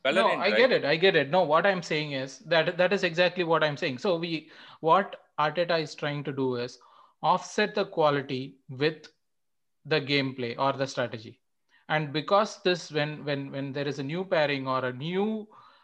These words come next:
Speaker 2: um, new, uh, f-, new players whom they are playing together,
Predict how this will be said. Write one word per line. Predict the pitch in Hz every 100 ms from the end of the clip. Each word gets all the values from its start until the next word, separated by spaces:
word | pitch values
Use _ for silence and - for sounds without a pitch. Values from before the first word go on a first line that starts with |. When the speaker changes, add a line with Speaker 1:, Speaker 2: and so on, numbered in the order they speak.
| _ -
Speaker 2:
um, | 139 135 131 127
new, | 143 151 175 190 196 196 190 - - -
uh, | 156 135
f-, | 120 - _ _ -
new | 160
players | 190 180 160 165 160 135
whom | 151 151
they | 143 135
are | 131
playing | 135 143 147
together, | 139 131 147 135 120